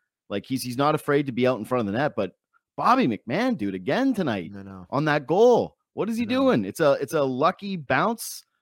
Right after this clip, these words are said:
Speaker 1: off Martinez, but it's Bobby McMann just chasing pucks relentlessly and digging in and, and making sure that Tavares get one. And,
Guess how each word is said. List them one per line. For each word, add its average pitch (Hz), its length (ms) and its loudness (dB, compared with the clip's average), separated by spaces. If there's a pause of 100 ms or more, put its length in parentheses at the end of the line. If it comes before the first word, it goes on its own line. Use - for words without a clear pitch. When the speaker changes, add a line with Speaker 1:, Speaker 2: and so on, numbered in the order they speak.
(120)
Speaker 1:
off 147 220 0
Martinez, 170 540 -2
but 139 160 2
it's 123 280 -2 (160)
Bobby 147 220 4
McMann 190 420 0
just 120 200 -4 (120)
chasing 160 520 -2
pucks 196 360 0
relentlessly 139 720 -2
and 95 160 -4 (500)
digging 180 300 4
in 214 200 0
and, 104 220 -2
and 113 240 2
making 151 320 2
sure 175 220 -2
that 170 140 -4
Tavares 160 380 0
get 156 180 -2
one. 113 280 -2
And, 123 300 -2